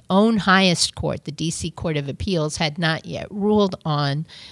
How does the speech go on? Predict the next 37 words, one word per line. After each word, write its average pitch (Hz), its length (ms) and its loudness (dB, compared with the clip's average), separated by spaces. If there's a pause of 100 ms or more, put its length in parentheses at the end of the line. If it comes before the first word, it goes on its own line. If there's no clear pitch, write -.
(140)
what 156 280 2
the 156 100 -6
statute 143 640 -2
re-, - 300 -8
required, 151 880 -6 (160)
and 185 380 0 (340)
that 180 220 2
if 185 200 0
it 190 120 2
had 185 320 -2 (440)
only 226 440 2
been 196 360 2
an 170 160 0
attorney's 226 800 -2
fees 147 580 -4
law, 135 460 -4 (260)
because 175 340 0
what 165 140 4
happens 202 520 0
under 156 220 -2
the 156 120 -4
slap 156 440 -2
law 147 300 0
is 160 260 -4
if, - 300 -4 (340)
if 202 280 4
you 180 160 0
win 170 640 0
as 170 240 -4
a 156 40 -4
defendant, 156 540 -4
you 180 140 -4
get 170 240 -2
your 156 160 0
attorney's 147 640 -2
fees 143 440 -6
paid. - 520 -4